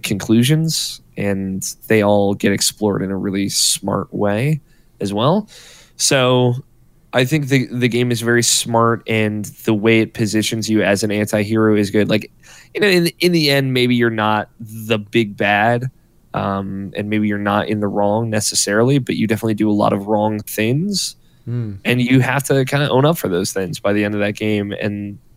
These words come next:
Speaker 1: that topic is difficult to approach. They really go for it in a really, really cool way. I don't wanna say too much,
Speaker 2: Oh, yeah.
Speaker 1: uh, but they, they do some, some cool stuff, and there are some, like, scenes that are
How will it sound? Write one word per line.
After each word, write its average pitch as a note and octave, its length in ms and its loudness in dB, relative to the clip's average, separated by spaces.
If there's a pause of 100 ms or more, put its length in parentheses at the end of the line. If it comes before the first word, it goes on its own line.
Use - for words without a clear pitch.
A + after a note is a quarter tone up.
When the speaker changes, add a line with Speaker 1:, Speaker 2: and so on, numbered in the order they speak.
Speaker 1:
that B2+ 340 -2
topic D3 420 0
is G#2 160 2
difficult A#2+ 680 0
to B2 120 0
approach. - 800 0 (400)
They G#2 220 -4
really A#2 600 2
go A2 220 2
for F#2+ 300 0
it - 240 -2
in G#2+ 120 0
a G#2 140 4
really, A2+ 400 4
really G2+ 300 0
cool G2 260 -2
way. F#2 220 -2
I G2 80 0
don't A#2 80 4
wanna B2+ 120 4
say A#2+ 180 0
too - 180 -6
much, - 480 -8 (120)
Speaker 2:
Oh, C3+ 140 -2
yeah. A#2 60 -2
Speaker 1:
uh, A#2 200 0
but G#2 140 -4
they, G2 340 -2 (520)
they A#2+ 340 2
do A2+ 220 2
some, G#2+ 560 -2
some - 300 -6
cool B2 440 2
stuff, G2 460 0
and G2 120 -6
there A2+ 140 2
are A2 40 0
some, F#2+ 280 -6
like, - 320 -12
scenes B2 500 0
that G2+ 120 -6
are F#2+ 180 -8